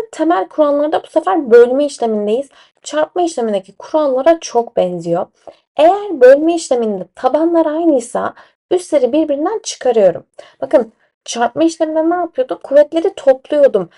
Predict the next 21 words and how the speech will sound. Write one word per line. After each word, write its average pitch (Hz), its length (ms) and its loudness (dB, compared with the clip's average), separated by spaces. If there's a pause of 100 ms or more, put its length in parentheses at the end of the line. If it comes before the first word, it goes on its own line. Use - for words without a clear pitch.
(120)
Peki 269 340 -4
bölme 233 340 4
işleminde 240 500 -2
ne 220 60 -4
yapıyorum? 262 460 -4
Kuvvetleri 240 540 0
birbirinden 277 600 -6
çıkarıyorum. 208 680 -2 (140)
Gelelim 381 420 2
kuvvetler 349 600 2
aynıysa. 214 500 -4 (320)
Kuvvetler 330 460 -2
aynıysa 277 560 -4 (100)
kuvveti 381 460 -2
aynen 349 440 2
yazıyorum 240 600 2
gençler. 175 540 -4 (100)
Tabanı 311 340 2
bu 302 80 -4
sefer 214 420 -2
birbirine 269 500 -2